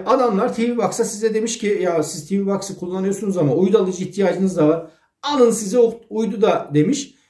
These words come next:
Ve böyle bir şey imkan sağlamış. Bote'ye bu konuda teşekkür ediyorum ama,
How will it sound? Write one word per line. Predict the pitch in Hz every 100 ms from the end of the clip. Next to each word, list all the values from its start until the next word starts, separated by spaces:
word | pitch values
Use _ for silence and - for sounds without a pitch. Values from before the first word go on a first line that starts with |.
| _
Ve | 202 214 190 190
böyle | 240 220
bir | 196
şey | 214 196 190
imkan | 190 214 220
sağlamış. | 202 170 151 233 - - _ _ _
Bote'ye | 196 226 226 220 196
bu |
konuda | 202 175 139
teşekkür | 175 - 208 226 190
ediyorum | 165
ama, | 226 - -